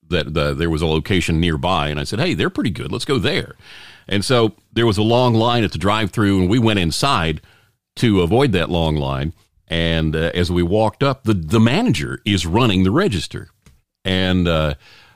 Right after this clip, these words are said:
my dad stands there for several seconds and looks over the menu to make sure he's getting what, you know, the right size box of chicken. And then he steps up to say,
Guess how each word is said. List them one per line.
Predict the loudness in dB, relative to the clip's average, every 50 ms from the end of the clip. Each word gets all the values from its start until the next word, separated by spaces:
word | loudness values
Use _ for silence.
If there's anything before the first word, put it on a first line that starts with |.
| _ -6
my | -4 -4 -2
dad | -2 -2 -2 -2 -2 -2
stands | -2 -2 -2 0 0 0 2
there | 2 0 0
for | 0 0 0 0 0 0 0 -2
several | -2 -2 -2 0 0 -2
seconds | 0 -2 -2 0 0 -2 0 0
and | 0 0
looks | 0 0 0 0
over | 0 0 0 0
the | 0 0
menu | 0 0 2 2 0 0 0 -2
to | -2 -2
make | -2 -2 -2 -2
sure | -4 -4 -2
he's | -2 -2 -4 -2
getting | -2 -2 0 0 0 0 0
what, | 0 -2 -2 -2
you | -4 -4
know, | -4 -6 -10 -14 -12 _
the | -4 -4
right | -2 -2 -2 -4 -4 -6
size | -4 -4 -2 -2 -2 -4 -4 -6 -10 -16 _ _ -20 -20 _ _ _ _ -4
box | -2 -2 -2 -4 -6 -8
of | -8 -6
chicken. | -4 -4 -4 -4 -4 -6 -6 -6 -8 -12 -20 -20 -20 -20 -20 -18 -10
And | -6 -4 -2 -2 0 0 0 0
then | 0 0 2
he | 2 2
steps | 0 0 0 0 0 0 0 -2 0
up | 0 0 0 -2 _ -6
to | -4
say, | -2 0 2 2 2 0 0